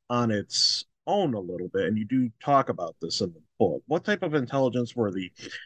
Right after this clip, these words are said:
the Air Force, Air Force in quotation marks, 'cause there wasn't a separate branch at this time, was able to do during the w-, during World War Two? That kind of sets up the stage for what comes afterwards and what becomes the security service.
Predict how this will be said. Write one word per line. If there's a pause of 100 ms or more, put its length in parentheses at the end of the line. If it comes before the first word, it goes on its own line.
(120)
the
Air
Force, (160)
Air
Force
in
quotation
marks,
'cause
there
wasn't
a
separate
branch
at
this
time, (520)
was
able
to
do
during
the (180)
w-,
during
World
War
Two?
That
kind
of
sets
up
the
stage
for (480)
what
comes
afterwards
and
what
becomes
the
security
service.